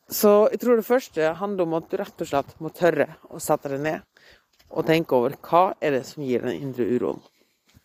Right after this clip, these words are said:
Ehm, noen kompenserer for den indre uroen, eller den usikkerheten, eller det er en sånn vanskelig følelse å beskrive, men jeg tror alle kan ha en usikkerhet, uro, angst, stress. Kjært barn har mange navn.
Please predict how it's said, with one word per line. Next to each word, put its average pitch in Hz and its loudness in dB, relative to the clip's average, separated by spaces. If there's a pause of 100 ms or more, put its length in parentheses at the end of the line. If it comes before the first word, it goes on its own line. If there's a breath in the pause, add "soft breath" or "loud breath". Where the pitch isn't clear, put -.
(1600 loud breath)
Ehm, 160 2 (220)
noen 226 2
kompenserer 175 -2
for 156 -2
den 156 -2
indre 151 -2
uroen, 165 0
eller 127 -8
den 170 -8
usikkerheten, 165 -6
eller 143 -4
det - -14
er 180 -2
en 170 -6
sånn 175 -2
vanskelig 185 -2
følelse 175 0
å - -4
beskrive, 196 -4
men 196 -2
jeg 165 -18
tror - 4
alle 160 0
kan 139 -4
ha 143 0
en - -16
usikkerhet, 160 -2
uro, 165 0 (100)
angst, 165 -2 (240)
stress. - -6 (720 loud breath)
Kjært 190 2
barn 147 4
har 151 0
mange 151 -2
navn. 117 -4